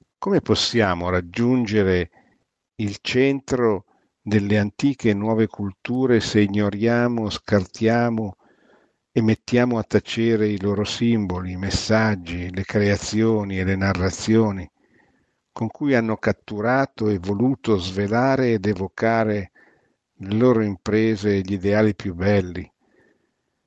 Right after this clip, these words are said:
così come le loro violenze, paure e passioni più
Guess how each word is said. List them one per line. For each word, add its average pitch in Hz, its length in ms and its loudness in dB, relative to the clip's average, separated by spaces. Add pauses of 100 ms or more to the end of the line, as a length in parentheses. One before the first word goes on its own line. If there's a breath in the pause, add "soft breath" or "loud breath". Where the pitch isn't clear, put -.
(320)
così 110 280 -2
come 110 260 2
le 95 80 2
loro 101 320 2
violenze, 98 760 -2
paure 95 680 2
e 87 60 2
passioni 101 880 -2
più - 180 -10